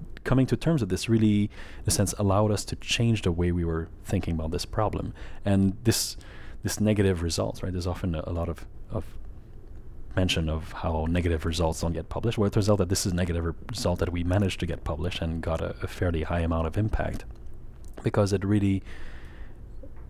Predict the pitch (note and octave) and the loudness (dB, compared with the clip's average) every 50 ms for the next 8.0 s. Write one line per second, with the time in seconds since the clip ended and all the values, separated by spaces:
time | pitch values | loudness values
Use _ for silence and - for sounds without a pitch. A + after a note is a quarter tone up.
0 | - - - - - - - - - - - - G#2+ - - F#2+ F2 E2 F#2 A2 | -14 -14 -12 -12 -10 -10 -2 0 0 2 2 2 2 4 4 4 4 6 6 4
1 | A#2 G2 E2 D#2+ D#2 D#2 E2 D#2+ - - - - - - - - - - - - | 4 4 2 2 0 0 -2 -4 -4 -6 -8 -10 -12 -12 -12 -12 -14 -4 -2 -2
2 | F#2 - - F2+ F#2 F#2 F2+ F#2+ F#2 F2+ F#2 F#2 F2+ F2 - F#2 E2+ E2+ F2 F2 | -2 0 2 4 4 6 6 6 6 6 6 4 4 4 2 2 4 4 6 6
3 | F2 F2 F2 F2 F2 F2 F2+ - - - - E2+ D#2+ D#2 D#2 - - - C3 - | 6 6 6 6 4 4 2 -2 -4 -4 -2 -2 -2 -2 -4 -2 -2 -2 -2 0
4 | - F#2+ F2 F2 D#2+ D2+ D#2+ D2+ D#2+ - - - - - - - - - - F2 | 0 0 0 2 2 0 0 0 -2 -4 -6 -10 -12 -12 -10 -10 -6 -6 -4 -2
5 | - E2 D#2+ D#2+ - - - D#2 - E2+ E2 - - - F2 E2+ D#2 - - - | 0 0 -2 -2 -2 0 0 0 0 0 -2 -4 -4 -2 -2 -2 -2 -2 -4 -4
6 | E2+ - - - - - - - - - F#2+ E2+ E2 D#2 - - G#2+ G2 G2 G2 | -4 -4 -4 -6 -8 -10 -10 -4 -2 0 2 2 2 0 0 2 2 2 2 2
7 | F#2+ F#2 F#2 F#2 F#2 F#2 F#2 F2+ F2+ F2+ F2 - - F2+ F2 E2+ E2+ F2 F2 E2+ | 0 0 0 0 0 0 0 -2 -2 -2 -4 -4 -2 -2 -2 -2 -2 -2 -2 -4